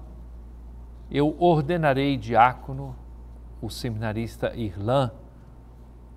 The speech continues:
É no domingo, dia vinte e nove, de manhã,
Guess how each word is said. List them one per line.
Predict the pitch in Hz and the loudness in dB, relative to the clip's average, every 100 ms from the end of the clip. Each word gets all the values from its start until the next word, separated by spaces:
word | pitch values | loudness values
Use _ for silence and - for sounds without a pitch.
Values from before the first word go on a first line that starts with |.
| - | -10
É | - | -6
no | 113 110 | -4 -4
domingo, | 107 117 151 123 | -2 0 0 -2
dia | 113 123 | 0 0
vinte | 113 127 - | 0 -6 -10
e | 101 | 2
nove, | 107 135 160 - - | 10 10 10 4 -10
de | 113 | -8
manhã, | 117 110 92 113 156 | -6 -6 -6 -4 -4